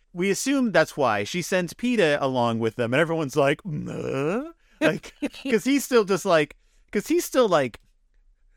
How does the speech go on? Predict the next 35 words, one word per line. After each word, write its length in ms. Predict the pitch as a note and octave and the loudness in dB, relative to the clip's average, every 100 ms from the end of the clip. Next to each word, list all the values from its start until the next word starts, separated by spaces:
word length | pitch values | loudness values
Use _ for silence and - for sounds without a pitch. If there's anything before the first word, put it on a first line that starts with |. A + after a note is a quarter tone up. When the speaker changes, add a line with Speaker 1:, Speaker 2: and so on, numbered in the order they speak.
| _ | _
Speaker 1:
flipping 720 | _ _ _ F#3+ A3 A#3+ G#3 F#3 | _ _ _ -4 0 4 4 6
out 300 | G3+ A2+ G2+ | 6 4 2
half 260 | B2 G2+ | 0 0
the 120 | A2 | -4
time. 420 | G2 A#2 E2+ E2+ G#2 | -6 -6 -8 -12 -4
He's 160 | D3 | 0
Speaker 2:
He 60 | D#3+ | 4
Speaker 1:
like, 80 | G4+ | 4
Speaker 2:
is 40 | |
Speaker 1:
"I 120 | C#3+ E3+ | 4 4
don't 140 | D#3+ | 4
know 120 | D#3 | 4
what's 200 | D3 C3 | 2 0
real 340 | C#3+ G#3 G#3+ D#3+ | 0 2 4 4
or 100 | A#2 | 0
not." 320 | A2+ G2 G2 | -2 -4 -2
Speaker 2:
Yeah. 100 | C4 | 0
Speaker 1:
And 80 | F#3+ | 2
they 40 | |
give 180 | F3 G3+ | 4 4
him 100 | G3 | 4
a, 140 | D#3+ D3+ G3 | 2 0 -6
like, 140 | C#3+ | -6
they 80 | E3 | 0
give 140 | G3+ | 0
him 80 | F#3+ | 2
a 60 | D#3+ | -2
gun. 500 | - D#3+ A2+ G2+ G#2 - | -2 -2 -2 -4 -12 -18
Speaker 2:
<laughs> 40 | _ _ _ - G#2+ G2+ | _ _ _ -8 -6 -4
He 180 | C#4+ E4 | -2 -2
is 240 | G4+ - - _ _ | -4 -8 -18 _ _
to 240 | - C#4+ C4+ | -6 -4 -2
the 80 | |
point 580 | C4 - G3+ F#3+ F#3 - | -6 -2 2 2 0 -4
where 380 | F3 F3+ E3 E3 | -6 -4 -2 -4